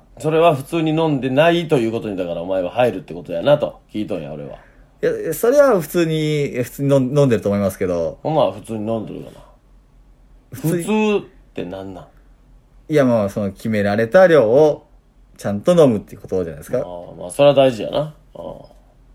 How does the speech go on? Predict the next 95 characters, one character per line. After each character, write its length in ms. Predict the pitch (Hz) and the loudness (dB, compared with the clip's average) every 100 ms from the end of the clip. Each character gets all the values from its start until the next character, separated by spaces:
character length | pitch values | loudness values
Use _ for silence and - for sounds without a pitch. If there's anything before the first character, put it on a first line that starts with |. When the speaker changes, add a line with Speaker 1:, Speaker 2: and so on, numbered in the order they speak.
| _ _ _ | _ _ _
Speaker 1:
そ 80 | 151 | 0
れ 60 | 175 | 6
誰 200 | 196 190 | 6 6
も 140 | 170 | 0
が 120 | 120 | -2
す 100 | - | -4
る 160 | 87 82 | -12 -14
け 80 | - | -16
ど 100 | - | -16
な。 140 | 135 - - | -18 -20 -8
Speaker 2:
ま 140 | 143 | -2
あ 20 | 127 | 0
ま 80 | 104 | 0
あ、 20 | |
そ 640 | - 131 95 80 67 58 | 4 4 4 0 -6 -8
う 40 | 62 | -12
で 60 | |
す 140 | - 127 | -4 -4
ね。 180 | - - | -4 -6
Speaker 1:
マ 160 | 139 185 | -2 0
マ 200 | - 110 | 2 0
じ 100 | 87 | -2
ゃ 40 | 82 | -12
な 180 | 82 | -12
い、 40 | 76 | -14
俺 80 | 76 - | -16 -20
は。 200 | - - _ _ _ _ _ _ | -20 -20 _ _ _ _ _ _
「マ 120 | 131 | -2
マ、 120 | 131 | -2
Speaker 2:
い 60 | 135 | 0
や、 80 | 131 | 2
Speaker 1:
そ 120 | 131 | 4
う 20 | |
で 120 | 123 127 | 2 2
す 140 | 139 | 4
ね」 100 | 170 180 | 6 6
Speaker 2:
そ 20 | |
の、 60 | |
Speaker 1:
っ 40 | - | 4
て 60 | 135 | 2
聞 220 | 117 123 | 4 6
か 100 | 147 | 6
れ 80 | 139 | 6
た 120 | 139 | 0
け 100 | 110 | -2
ど。 80 | 82 | -8
Speaker 2:
い 20 | |
や、 80 | - - | -6 -2
お-、 60 | |
お 20 | 139 | 4
母 240 | 233 208 | 6 6
さ 160 | - 135 | 6 2
ん 40 | |
の、 80 | 139 | 4
Speaker 1:
僕 100 | 226 | 6
は 60 | |
Speaker 2:
お 20 | 170 | 6
母 60 | |
さ 80 | 180 | 6
ん 60 | 226 | 4
の 40 | |
Speaker 1:
「マ 100 | 214 | 4
マ 40 | 139 | 2
じ 80 | |
ゃ 60 | 127 | 0
な 120 | 123 | -2
い 60 | 113 | -2
か 60 | 92 | -4
ら、 160 | 98 | -6
そ 400 | - 190 185 151 | -4 0 0 0
う 60 | 160 | 0
よ」 240 | 196 233 | 4 4
と 120 | 226 127 | 2 0
は 100 | 95 | 0
言 140 | 120 | 0
え 20 | |
な 160 | 131 120 | 0 0
い 80 | - | -2
で 60 | |
す 200 | - - | -12 -12
ね。 160 | 139 131 _ _ - - _ - | -10 -10 _ _ -20 -20 _ -6
Speaker 2:
ま 100 | 120 | -2
あ、 20 | |
お 180 | 143 147 | 0 0
母 180 | 151 175 | 0 -2
さ 160 | 156 156 | 2 0
ん 60 | |
の 60 | 143 | 4
ま 100 | 143 | 4
ま 100 | 143 | 6
で 80 | 139 | 4
は 80 | |
な 160 | 139 143 | 4 2
く 60 | - | 0
て。 360 | 107 87 - | -2 -2 -4